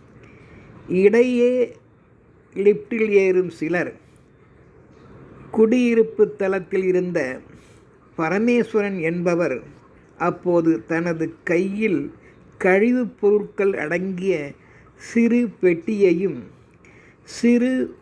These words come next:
உரைப்பையுள் வேறு சில கழிவுப் பொருட்களையும் சுமந்தபடி, அவரது நண்பர் ஒருவருடன்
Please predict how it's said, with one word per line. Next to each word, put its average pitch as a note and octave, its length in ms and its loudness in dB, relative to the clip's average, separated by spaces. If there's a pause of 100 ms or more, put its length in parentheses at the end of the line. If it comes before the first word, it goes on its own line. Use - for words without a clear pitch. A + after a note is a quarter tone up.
உரைப்பையுள் G#3 1040 0 (140)
வேறு G#3+ 380 4
சில G3+ 340 -4
கழிவுப் F#3+ 600 -4
பொருட்களையும் F3+ 840 0 (720)
சுமந்தபடி, F#3+ 880 0 (760)
அவரது F3 580 0
நண்பர் G#3 720 -2
ஒருவருடன் F3+ 800 0